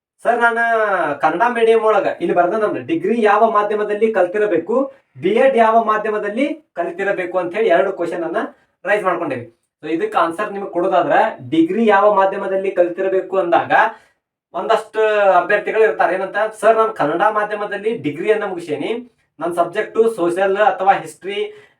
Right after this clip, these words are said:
ಆ, ಬೇರೆ ಒಂದು ನಾಲ್ಕು ಸಬ್ಜೆಕ್ಟ್ ತಗೊಂಡೆ ನಾನು, but ನನ್ನ ಮಾಧ್ಯಮ ಅಂತ ಬಂದಾಗ ಕನ್ನಡ ಮಾಧ್ಯಮದಲ್ಲಿ ಡಿಗ್ರಿಯನ್ನ ಮುಗಿಸೇನಿ. ಈಗ ನಾ ಈ ನೇಮಕಾತಿ ನಡೆಯುವಂತ ಸಂದರ್ಭದೊಳಗ ಅಪ್ಲಿಕೇಶನ್ ಹಾಕಬಹುದಾ, ಹಾಕ್ಲಿಕ್ಕೆ ಬರುದಿಲ್ಲ?" ಅಂತ ಕೇಳಿದ್ರೆ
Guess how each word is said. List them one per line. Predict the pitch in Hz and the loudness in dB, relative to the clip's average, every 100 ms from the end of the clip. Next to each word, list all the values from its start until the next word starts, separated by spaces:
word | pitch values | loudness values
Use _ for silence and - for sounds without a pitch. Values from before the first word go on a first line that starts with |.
| - | -8
ಆ, | 156 160 | -6 -4
ಬೇರೆ | 135 170 208 - | 0 0 2 -2
ಒಂದು | 165 175 | -4 -4
ನಾಲ್ಕು | 175 170 - | -2 -2 -2
ಸಬ್ಜೆಕ್ಟ್ | 180 202 - - | -6 -6 -8 -4
ತಗೊಂಡೆ | 185 190 | -2 -2
ನಾನು, | 156 143 - - _ _ _ _ _ 135 | -4 -4 -6 -8 _ _ _ _ _ -4
but | 196 196 | -2 -2
ನನ್ನ | 202 208 | -4 -2
ಮಾಧ್ಯಮ | 160 170 208 226 233 | -2 0 0 2 0
ಅಂತ | 220 | 0
ಬಂದಾಗ | 220 208 208 254 254 | 0 0 0 0 0
ಕನ್ನಡ | 175 175 214 | -2 -2 -2
ಮಾಧ್ಯಮದಲ್ಲಿ | 202 202 196 190 190 240 | -2 -4 -4 -6 -6 -6
ಡಿಗ್ರಿಯನ್ನ | 208 170 180 190 | -4 -4 -2 -4
ಮುಗಿಸೇನಿ. | 190 170 - 143 196 254 - _ _ _ | -4 -6 -8 -4 -4 -4 -8 _ _ _
ಈಗ | 196 269 247 | -4 -2 0
ನಾ | 240 233 | 0 0
ಈ | 220 233 233 | -2 -6 -4
ನೇಮಕಾತಿ | 208 214 220 214 208 214 202 | -2 -2 -2 -4 -4 -2 -2
ನಡೆಯುವಂತ | 185 196 190 190 | -4 -6 -6 -6
ಸಂದರ್ಭದೊಳಗ | 180 165 165 143 143 185 | -6 -4 -4 0 0 2
ಅಪ್ಲಿಕೇಶನ್ | 214 - 190 185 185 175 | 0 -2 -6 -6 -4 -2
ಹಾಕಬಹುದಾ, | 175 185 185 185 180 247 247 - _ _ 170 | 0 0 -2 -2 2 2 0 -12 _ _ -10
ಹಾಕ್ಲಿಕ್ಕೆ | 170 185 151 | -8 -6 -4
ಬರುದಿಲ್ಲ?" | 156 165 156 156 | -4 -4 0 2
ಅಂತ | 156 147 | 2 -2
ಕೇಳಿದ್ರೆ | 151 143 127 113 - 208 226 | -4 -2 -2 -2 0 0 -2